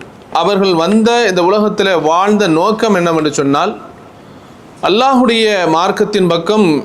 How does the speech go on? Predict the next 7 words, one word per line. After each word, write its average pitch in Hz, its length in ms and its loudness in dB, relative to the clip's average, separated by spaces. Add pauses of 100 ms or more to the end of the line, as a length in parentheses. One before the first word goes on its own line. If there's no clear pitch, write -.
ஏகத்துவத்தின் 208 840 2
பக்கம், 170 400 0
தௌஹீதின் 214 580 2
பக்கம் 208 300 0
மக்களை 190 380 0
அழைக்க 165 320 0
வேண்டும், 143 520 0